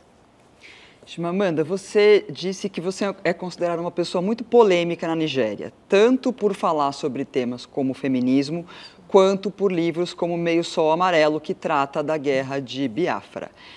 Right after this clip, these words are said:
Quando a gente lançou a capa da revista Marie Claire aqui no Brasil, que, aliás, foi a revista, a edição mais vendida do ano de dois mil e dezenove, me impressionou muito a repercussão em sites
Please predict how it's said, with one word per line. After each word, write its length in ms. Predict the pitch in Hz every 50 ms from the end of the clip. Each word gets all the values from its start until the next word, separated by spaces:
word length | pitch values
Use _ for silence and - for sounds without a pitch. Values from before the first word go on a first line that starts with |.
| - - - - _ _ -
Quando 220 | - 311 349 381 359
a 80 | 339
gente 260 | 247 254 233 - - 196
lançou 580 | 185 180 170 - - - 175 165 147 - - -
a 180 | - 143 151 151
capa 440 | - - - 170 151 - - 151 135
da 160 | 123 139 135
revista 340 | 139 135 123 127 131 - 143
Marie 220 | 127 127 135 120
Claire 240 | - - 135 120 123
aqui 120 | - -
no 120 | 127 127 110
Brasil, 500 | 120 120 123 117 107 120 135 127 117 - -
que, 240 | - - - 190 196
aliás, 420 | 180 160 139 143 139 131 135 -
foi 220 | - - 170 170 175
a 40 |
revista, 560 | 165 151 139 113 127 123 - - - 117 113 107
a 80 | 123
edição 320 | 135 131 - - - 143 135
mais 300 | 139 147 170 202 196 156
vendida 460 | 147 147 131 123 120 143 135 117 120
do 160 | 110 127 127
ano 120 | 123 123
de 80 | 117 110
dois 200 | 110 127 123 117
mil 120 | 127 123
e 40 | 117
dezenove, 600 | 110 101 123 117 139 160 160 139 131 110 120 120 - - - - - - - -
me 140 | 214 254 285
impressionou 580 | 262 269 277 269 262 - - 269 254 247 240
muito 340 | 226 226 247 254 247 - - -
a 60 | -
repercussão 800 | 247 240 233 226 254 247 240 240 - 220 - - 233 226 220 226
em 80 | 247 247
sites 880 | 240 - - 247 196 196 190 196 196 - - - 202 196 - - -